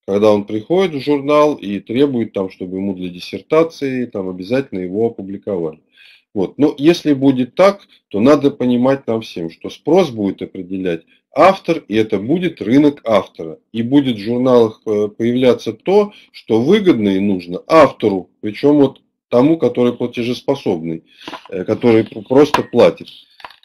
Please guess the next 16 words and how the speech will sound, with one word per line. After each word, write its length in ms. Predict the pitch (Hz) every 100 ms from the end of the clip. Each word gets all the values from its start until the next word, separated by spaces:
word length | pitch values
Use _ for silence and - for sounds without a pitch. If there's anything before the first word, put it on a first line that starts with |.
| -
Э, 200 | 90 90
ему 280 | 98 123 147
далеко 460 | 135 139 160 156
не 140 | 110 101
всегда, 1000 | - 117 117 113 98 92 87 90 85 85
э, 680 | - - - - 50 - 95 92 _
для 120 | 101 110
него 320 | 123 123 95
именно 400 | 95 101 95 92
решающая 640 | 101 - 123 110 - 101
ценность, 420 | 101 175 190 156
чтобы 260 | - 107 104
это 160 | 107 95
был 200 | 95 90
качественный, 720 | 143 170 - - 139 110 98
интересный 680 | 98 98 120 131 117 107